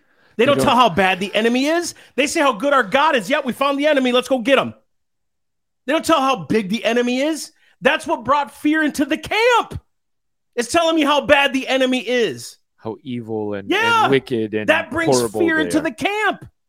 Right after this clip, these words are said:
Speaker 1: I don't want fear. I want faith. Yep, they're big, but they're bread for us, the way Caleb said. They're ours now. It's up to us. And if the Lord is with us, that, that victory is ours. And God is still in the business of victory.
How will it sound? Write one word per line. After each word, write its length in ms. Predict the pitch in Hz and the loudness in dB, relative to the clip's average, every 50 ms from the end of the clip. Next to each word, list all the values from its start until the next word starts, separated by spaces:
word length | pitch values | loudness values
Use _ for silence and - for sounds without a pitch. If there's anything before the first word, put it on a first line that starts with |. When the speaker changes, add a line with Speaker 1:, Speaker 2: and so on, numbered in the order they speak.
| _ _ _ _ _ _ _ _ _ - | _ _ _ _ _ _ _ _ _ 0
Speaker 1:
I 80 | 277 | 0
don't 180 | 330 381 392 359 | 0 0 0 0
want 260 | 359 381 381 381 - - - | 0 0 -2 -4 -8 -12 -4
fear. 300 | - 349 349 311 277 240 | -2 0 0 2 2 2
I 60 | 226 254 | 2 2
want 260 | 302 339 320 233 - | 2 0 -2 -2 -8
faith. 460 | - - 339 359 359 359 320 226 - - _ _ _ _ _ | -8 0 2 2 4 2 0 -2 -6 -10 _ _ _ _ _
Yep, 280 | - 285 330 330 330 - | -2 0 0 0 -2 -4
they're 140 | 294 294 277 | -4 -4 -2
big, 500 | 214 170 - 294 277 226 170 156 127 135 | -4 -4 -2 0 2 0 0 -2 -6 -10
but 120 | 208 - | -8 -4
they're 120 | - 233 202 165 | -4 -4 -4 -4
bread 300 | - 277 294 285 269 190 | -4 -2 -2 -2 -2 -4
for 220 | - 233 214 190 165 | -8 -8 -4 -4 -4
us, 140 | 165 - | -4 -6
the 80 | - 190 | -8 -6
way 140 | 180 185 170 | -4 -4 -4
Caleb 360 | 170 - 220 220 190 160 139 | -4 -4 -4 -4 -4 -6 -8
said. 300 | - - 143 120 101 - _ _ _ _ _ _ _ | -6 -8 -8 -8 -8 -10 _ _ _ _ _ _ _
They're 260 | 196 208 226 - - | -4 -4 -4 -4 -4
ours 380 | - 269 277 277 254 226 160 185 | -4 -2 0 0 0 0 -2 -2
now. 360 | 202 175 143 120 101 95 - _ _ _ _ | -2 -2 -2 -4 -6 -10 -16 _ _ _ _
It's 180 | - 202 - 285 | -14 -6 -4 -4
up 140 | 277 - - | -4 -2 -4
to 200 | 247 - - 233 | -6 -4 -2 0
us. 440 | 247 226 165 135 - - - - - _ _ _ _ _ _ | 0 0 0 -4 -8 -12 -14 -16 -20 _ _ _ _ _ _
And 100 | 190 226 | -4 -4
if 80 | 233 - | -2 -2
the 60 | 226 | -2
Lord 260 | 220 233 269 311 311 | 0 2 2 2 2
is 120 | 285 240 208 | 0 -2 -2
with 260 | 254 311 320 320 339 | -4 -4 -4 0 0
us, 260 | 349 311 - - - _ _ _ _ | 0 0 0 -4 -10 _ _ _ _
that, 320 | 202 233 233 208 190 190 196 | -4 -4 -4 -6 -12 -6 -4
that 160 | 247 262 220 | -4 -4 -4
victory 320 | 214 269 269 - - 247 | -6 -8 -8 -6 -6 -4
is 120 | 220 196 226 | -4 -2 0
ours. 220 | 240 233 220 180 | -2 -2 -2 -4
And 200 | 214 196 180 156 | -8 -10 -10 -4
God 260 | 180 254 277 294 320 294 | -2 0 2 2 0 0
is 120 | - - | -4 -6
still 260 | - - 294 302 294 | -8 -2 0 0 0
in 80 | 277 254 | 2 0
the 80 | 226 185 | -2 -2
business 460 | 156 - 294 294 233 240 220 - - | -2 -4 -4 -4 -2 -4 -8 -8 -8
of 100 | 226 202 | -6 -4
victory. 440 | 262 277 277 - 190 156 104 87 | -4 -4 -4 -6 -8 -8 -8 -10